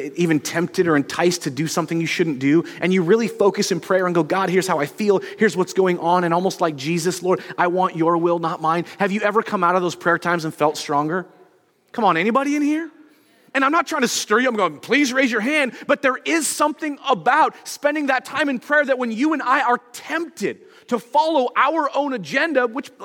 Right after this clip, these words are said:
by a raise of hands, how many of us feel tempted to follow our own agenda even though we know it's not necessarily God's all the time? Yeah, can every-, everybody just put your hand up real quick? Help your neighbor put their hand up,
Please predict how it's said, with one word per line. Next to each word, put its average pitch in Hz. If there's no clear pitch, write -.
by 269
a 285
raise 269
of 247
hands, 226
how 302
many 381
of 285
us 269
feel 247
tempted 233
to 214
follow 233
our 220
own 220
agenda 214
even 254
though 240
we 226
know 208
it's 202
not 196
necessarily 190
God's 160
all 185
the 185
time? 208
Yeah, 233
can 233
every-, 254
everybody 247
just 254
put 202
your 185
hand 202
up 160
real 175
quick? 151
Help 208
your 226
neighbor 202
put 202
their 180
hand 175
up, -